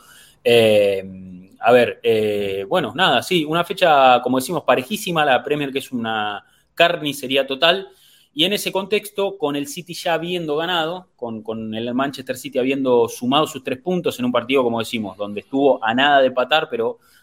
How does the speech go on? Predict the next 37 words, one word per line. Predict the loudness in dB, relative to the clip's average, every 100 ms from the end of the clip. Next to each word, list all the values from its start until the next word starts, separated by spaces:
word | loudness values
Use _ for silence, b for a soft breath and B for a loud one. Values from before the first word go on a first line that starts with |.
| b
eh, | -6 -4 -4 -6
un | -8 -2
penal | 0 2 2
a | 0
su | -2
favor | 2 4 4 2
terminó, | -8 -6 -4 -4 -4 -8 -14 -14
terminó | -10 -6 -4 -4 -6 -10 -2
dándole | 0 2 0 -2
el |
encuentro, | -2 -2 -2 0
dándole | -2 0 -2
los | -4
tres | -8 -8
puntos. | -4 2 2 2 _ b b b
Salió | -2 2 4 2
a |
jugar | 4 4
el | 4
Arsenal | 2 0 -4 -2
el |
domingo, | -2 -2 -4 -2 -2 -4 b b b
eh, | -6 0 2 0 0
en |
un | 0
partido | 2 2 4 4 4
que, | 0
como | -2 -2
decimos, | -4 -4 -8 -10 _ _ _ _ _
no | -6 -4
se | -2 -2
presentaba | -2 -2 0 2
en | 2
los | 0
papeles | -2 0 -4 0
nada | 2 2
fácil. | 0 -8 -10 -20